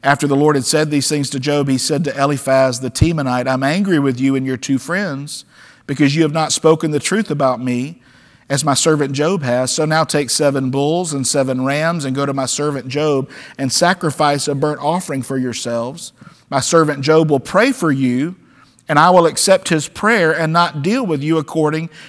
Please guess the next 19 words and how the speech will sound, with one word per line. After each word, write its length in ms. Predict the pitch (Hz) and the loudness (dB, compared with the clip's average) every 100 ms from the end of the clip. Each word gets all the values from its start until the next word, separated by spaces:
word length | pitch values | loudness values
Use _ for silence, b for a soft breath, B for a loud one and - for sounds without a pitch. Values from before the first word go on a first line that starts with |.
| - | -6
to 100 | 190 | -2
your 140 | 185 | 0
folly." 340 | 175 214 202 139 | 2 4 4 2
There 240 | 151 180 | 2 2
is 180 | 190 170 | 2 0
Job 380 | 151 202 170 127 | 2 4 4 4
standing 520 | - 180 180 180 180 | -2 0 0 0 -2
in 120 | 180 | -2
the 100 | 175 | -2
gap. 360 | 165 160 127 - B B B | 0 0 0 -6 B B B
He 280 | - 190 220 | 0 6 6
was 260 | 208 196 165 | 6 4 2
the 100 | 170 | -4
key 600 | - 220 156 117 110 - b b b b b b | 0 2 4 2 0 -10 b b b b b b
from 180 | - 147 | -2 2
God's 320 | 156 165 160 | 6 6 4
perspective 760 | - 139 - 135 120 131 123 - _ b b b | -2 -6 -2 -4 -4 -10 -12 -16 _ b b b
for 400 | - 156 151 139 | -4 2 4 4
Eliphaz 960 | 156 156 160 165 147 135 127 123 - | 4 4 4 4 4 6 4 0 -4